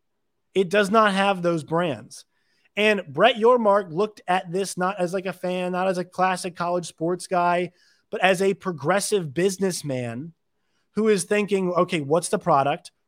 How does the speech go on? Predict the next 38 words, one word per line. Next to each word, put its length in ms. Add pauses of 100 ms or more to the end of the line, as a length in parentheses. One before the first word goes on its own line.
What's 280
the 140
landscape? 760 (500)
And 460 (180)
what, 400
what 320
does 200
this 120
conference 540
need 340
to 80
do 140
to 80
secure 380
its 100
future?" 400 (640)
It, 180 (120)
it 100
does 120
not 200
need 140
to 60
try 140
to 60
find 240
the 60
most 260
money. 240
It 40
needs 140
to 60
find 240
a 40
solid 340
deal 220
with 160
good 140
visibility. 580